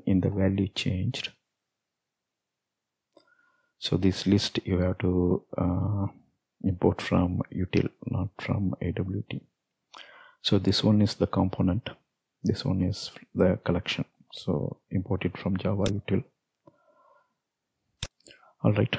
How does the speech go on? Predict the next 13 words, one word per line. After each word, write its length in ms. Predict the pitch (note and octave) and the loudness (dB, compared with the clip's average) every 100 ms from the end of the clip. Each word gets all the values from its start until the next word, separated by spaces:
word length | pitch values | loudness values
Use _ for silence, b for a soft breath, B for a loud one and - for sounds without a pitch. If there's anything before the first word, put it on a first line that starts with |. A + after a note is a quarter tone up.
| - | 2
now 200 | A2 G#2 | 4 4
let 200 | G#2+ - | 2 0
us 140 | - | 0
look 180 | - - | -2 0
at 140 | G#2 | -2
the 260 | G2+ G2+ G#2 - | 0 -2 -2 2
value 260 | G#2 G2+ G2+ | 2 4 2
changed. 500 | - G2+ A2+ - - - _ _ _ _ B B B B B B B B _ | 0 2 2 0 -6 -8 _ _ _ _ B B B B B B B B _
So 180 | - A2+ | 0 2
first 380 | A#2+ A#2+ - | 4 2 0
we 200 | - A#2+ A2 | -4 0 2
are 120 | G#2 | 2
using 480 | G#2+ A2 - A2+ | 0 0 -2 -2